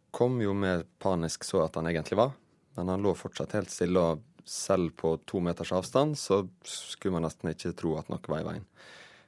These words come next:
Men jeg kom meg bort til han, og fikk liksom tatt tak i han, og skjønte, når jeg kom bort hit, så kjente jeg at det var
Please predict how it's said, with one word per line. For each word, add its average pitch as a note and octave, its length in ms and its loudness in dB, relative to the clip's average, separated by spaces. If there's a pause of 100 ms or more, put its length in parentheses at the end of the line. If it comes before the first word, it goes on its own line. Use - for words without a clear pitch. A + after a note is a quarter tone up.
(200)
Men A2+ 140 2
jeg A2+ 100 -2
kom A#2 120 4
meg A2 100 6
bort A#2+ 140 0
til A2+ 120 8
han, B2 160 0
og G#2 460 -2 (100)
fikk - 220 -6
liksom F2+ 280 -4
tatt - 200 -2
tak F#2+ 180 2
i E2 60 2
han, E2 100 2
og D#2+ 80 0
skjønte, F2+ 460 2
når F2+ 120 4
jeg F2 120 -6
kom G#2 140 4
bort G#2 140 2
hit, - 120 0
så D2+ 100 -8
kjente F2 320 0
jeg E2 140 4
at - 200 -16 (140)
det F2 100 0
var D#2+ 360 0